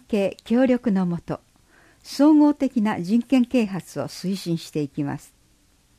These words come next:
人権を考える集いがあります。テーマは、踏み出そう、新たなる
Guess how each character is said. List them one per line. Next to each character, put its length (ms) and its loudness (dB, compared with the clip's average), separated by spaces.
人 340 2
権 320 4
を 100 2
考 380 0
え 120 0
る 80 -6
集 180 -8
い 80 0
が 200 -2
あ 80 -4
り 100 -10
ま 140 -6
す。 220 -18
テ 160 2
ー 40 2
マ 160 0
は、 180 -8
踏 160 2
み 160 8
出 140 0
そ 540 -4
う、 40 -20
新 260 0
た 180 -4
な 160 -4
る 160 -10